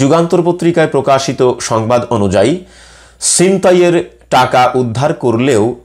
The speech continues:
মামলা নিচ্ছে না পুলিশ। তিন লাখ ষাট হাজার টাকা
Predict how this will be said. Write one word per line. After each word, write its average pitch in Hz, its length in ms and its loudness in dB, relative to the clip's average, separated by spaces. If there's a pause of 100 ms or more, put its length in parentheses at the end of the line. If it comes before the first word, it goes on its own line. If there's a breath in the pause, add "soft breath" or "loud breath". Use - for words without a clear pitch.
(200)
মামলা 147 440 2
নিচ্ছে 135 320 -6
না 98 120 -2 (260)
পুলিশ। 90 280 -2 (1400 loud breath)
তিন 180 180 4 (140)
লাখ 196 140 4 (220)
ষাট 160 320 0
হাজার 175 220 -2 (100)
টাকা 131 240 2